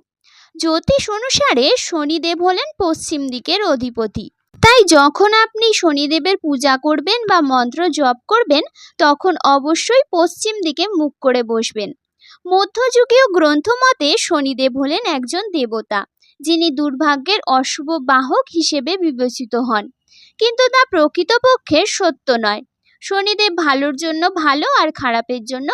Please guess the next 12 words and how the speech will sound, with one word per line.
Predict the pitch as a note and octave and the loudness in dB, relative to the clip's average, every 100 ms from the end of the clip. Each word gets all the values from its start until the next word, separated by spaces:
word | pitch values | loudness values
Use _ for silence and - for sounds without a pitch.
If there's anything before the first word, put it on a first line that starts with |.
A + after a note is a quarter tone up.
| - | -4
খারাপ। | C#4 G#3+ G#3 - _ _ _ _ - | -2 -2 -4 -8 _ _ _ _ -6
তিনি | B4 C5 - | -2 -2 -2
খুব | B4 D#4 F4 - | -2 0 -4 -6
ধৈর্যশীল | D4+ D#4+ D#4 C#4 D4 - A#4 - | -2 -2 -2 -6 -4 -2 -2 0
ও | D4 | 0
বুদ্ধিমান। | B3 C4+ A3 B3+ A#3 G#3 G#3 - _ _ _ | -2 -8 -8 -6 -4 -4 -6 -14 _ _ _
তিনি | F#4 E4+ E4+ | -2 0 0
মহাদেব | C#4+ D4 F4 G4 A4+ A4 | 0 0 0 0 -2 -4
হতে | C5 C5 D4 G#4 F#4+ | -8 -2 -2 -2 0
বক্রদৃষ্টির | D#4 - D#4 B3 C#4+ - G4+ A#4+ F#4 | -2 -2 -8 -6 -6 -4 -4 -2 2
বর | C#4+ B3+ | 2 0
পেয়েছিলেন, | B3+ A#3 A#3 B3+ A3 | -2 -4 -4 -8 -8